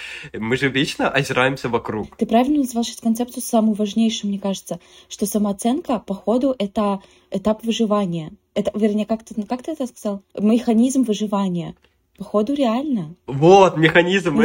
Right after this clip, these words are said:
Speaker 2: Механизм,
Speaker 1: слово у меня
Speaker 2: да.
Speaker 1: вылетело. <laughs>
Speaker 2: Да, точно,
Speaker 1: Ладно.
Speaker 2: механизм. То есть самооценка — это, походу, механизм выживания. Мы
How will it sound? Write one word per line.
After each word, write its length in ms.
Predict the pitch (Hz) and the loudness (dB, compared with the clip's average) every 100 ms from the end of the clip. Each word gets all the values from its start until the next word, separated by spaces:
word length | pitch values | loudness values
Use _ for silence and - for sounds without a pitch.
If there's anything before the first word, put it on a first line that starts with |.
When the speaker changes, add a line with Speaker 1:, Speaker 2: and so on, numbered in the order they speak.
| 220 | 4
Speaker 2:
Механизм, 60 | 202 | 4
Speaker 1:
слово 220 | 175 175 | 6 4
у 40 | 160 | 6
меня 160 | 190 | 6
Speaker 2:
да. 60 | 196 | 6
Speaker 1:
вылетело. 460 | 165 214 214 262 294 - 339 | 4 6 6 6 4 2 0
<laughs> 140 | - - | -2 0
Speaker 2:
Да, 240 | 214 208 | 2 2
точно, 360 | 220 233 - 233 | 2 -2 2 4
Speaker 1:
Ладно. 360 | 190 190 220 | 6 6 4
Speaker 2:
механизм. 380 | 220 214 208 190 - - _ _ | 2 2 -2 -8 -14 -20 _ _
То 80 | - | 0
есть 120 | 220 226 | 0 2
самооценка — 520 | 220 202 220 262 330 | 0 0 -2 -2 -4
это, 100 | 254 | -8
походу, 540 | 214 208 - 233 302 302 240 - _ _ - | -10 -6 -2 0 0 0 -2 -6 _ _ -6
механизм 540 | 202 196 208 226 247 | -4 -2 -2 -2 -2
выживания. 520 | 220 202 202 214 202 185 | -2 -4 -4 -2 -2 -2
Мы 280 | 196 214 | -2 -2